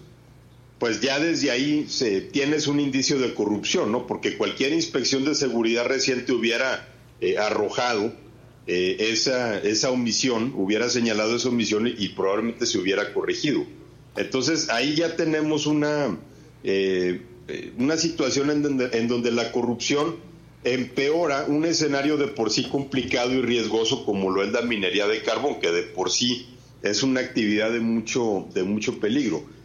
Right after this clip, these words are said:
Eh, y, y lo que, y lo que vemos en este, en este caso, eh, Maca, es también una ausencia de los mecanismos que existían antes para poder denunciar las condiciones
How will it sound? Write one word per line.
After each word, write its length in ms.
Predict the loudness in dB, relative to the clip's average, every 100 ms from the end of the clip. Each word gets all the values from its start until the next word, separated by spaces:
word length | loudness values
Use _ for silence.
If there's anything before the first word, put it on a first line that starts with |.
| -20 -14 -2
Eh, 240 | -2 0
y, 200 | 0 0
y 260 | 0 0 2
lo 240 | 0 0
que, 540 | 0 2 2 0 -2 -6 -2
y 80 |
lo 180 | 0 2
que 120 | 2
vemos 320 | 0 2 0 0
en 120 | 0
este, 720 | 0 -2 -2 0 2 0 -4 -8
en 320 | -4 0 0 0
este 280 | 0 -4
caso, 460 | -2 0 0 -2 -4 -16 -20 -20 -20 -20 -20 -20 -12 -2
eh, 240 | 0 0
Maca, 380 | 0 0 0 0
es 180 | 0 0
también 460 | -2 2 0 0 -6 -18 -16 -2
una 260 | 0 2
ausencia 520 | 0 0 0 0 2
de 100 | 2
los 180 | 2 2
mecanismos 760 | 0 0 0 2 0 2 0 0
que 100 | 0
existían 640 | 0 0 -2 0 0 2
antes 300 | 0 -2 -4
para 320 | -2 -2 -2 0
poder 280 | 0 2
denunciar 580 | 2 2 0 0 0 0
las 140 | 0 -2
condiciones 760 | -4 -4 -2 0 0 -2 -4